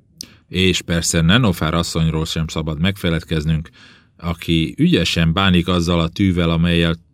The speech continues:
tarkón szúrták a mesteremet.” „Négy férfi és egy asszony?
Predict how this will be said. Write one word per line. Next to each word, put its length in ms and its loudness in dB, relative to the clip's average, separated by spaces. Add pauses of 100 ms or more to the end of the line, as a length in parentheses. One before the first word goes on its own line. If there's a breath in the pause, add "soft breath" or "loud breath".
(160)
tarkón 500 -2
szúrták 600 -10
a 80 -6
mesteremet.” 880 -12 (1600 soft breath)
„Négy 400 2
férfi 440 2
és 200 4
egy 140 -2
asszony? 540 -2